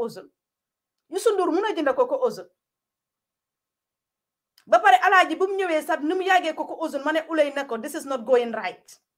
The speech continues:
parce que soo leen ñun bu ñu ñëwee sécurité bi lim ñu laaj Ulay mu ne ma Eva yow da nga dee natta de sécurité bi lim ñu laaj biñ ko njëkkee wax because man dama dee dem ak professionnalisme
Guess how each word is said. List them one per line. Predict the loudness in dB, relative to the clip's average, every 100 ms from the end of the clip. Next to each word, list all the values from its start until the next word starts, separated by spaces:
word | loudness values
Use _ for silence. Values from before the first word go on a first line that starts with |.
| _ _ _ _
parce | -6 -2
que | -2
soo | 0
leen | 0 0
ñun | 0 0
bu |
ñu | 0 0
ñëwee | 0 0
sécurité | -2 -4 -4 -6
bi |
lim | -6 -2
ñu | -2
laaj | -2 -6 -16 -20 _ _ _ _ _ _ _ -18 -16 -6
Ulay | -2 0
mu | 0
ne | -2
ma | 2
Eva | 2 2
yow | -2
da | -2
nga | -2
dee | -2 -4
natta | -4 -6
de | -8 _ _ _ _ -14
sécurité | -6 -4 -4 -4
bi |
lim | -4 -2
ñu | 0
laaj | 0 0
biñ | -4 -8
ko | -8
njëkkee | -4 -2
wax | -2
because | -2 -2 0
man | -2 -2
dama | -2 -2
dee | -2 0
dem | 0 0
ak | -8
professionnalisme | -6 -8 -6 -6 -6 -6 -10 -16